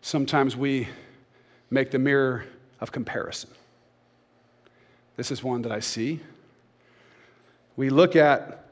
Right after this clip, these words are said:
other people and we sort of compare ourselves. Somehow everybody wants to choose, like, Hitler, Stalin, whatever, murderer, whoever, and be like, "Hey,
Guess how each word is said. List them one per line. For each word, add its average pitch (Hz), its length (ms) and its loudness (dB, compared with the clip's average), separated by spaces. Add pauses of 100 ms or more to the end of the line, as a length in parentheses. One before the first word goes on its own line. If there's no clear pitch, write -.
other 165 260 6
people 135 420 0 (920)
and 127 120 -2
we 120 60 -2
sort 131 160 -4
of 117 60 -6
compare 127 320 0
ourselves. - 600 -8 (400)
Somehow 170 320 4
everybody 151 280 6
wants 139 160 2
to 135 60 -4
choose, 131 300 -2
like, 113 160 -2
Hitler, 156 640 4 (500)
Stalin, 139 920 4 (180)
whatever, 131 280 2
murderer, 139 720 4
whoever, 143 420 4
and 131 80 0
be 139 80 2
like, 123 220 0
"Hey, 139 320 6